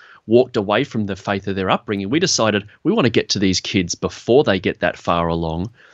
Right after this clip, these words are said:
and show them that a Christian worldview actually makes sense and is intellectually and rationally defensible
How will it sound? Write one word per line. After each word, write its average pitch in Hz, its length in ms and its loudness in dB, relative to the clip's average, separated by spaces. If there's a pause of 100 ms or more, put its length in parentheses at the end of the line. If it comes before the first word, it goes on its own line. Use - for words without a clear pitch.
(280)
and 110 120 0
show 120 300 2
them 110 160 2
that 104 140 0
a - 20 0
Christian 123 420 -2
worldview 107 460 2
actually 101 280 -2
makes 87 280 -4
sense - 580 0 (440)
and 113 160 2
is 101 380 2 (180)
intellectually 113 920 0
and 98 260 -4
rationally 107 400 -2
defensible 85 880 -2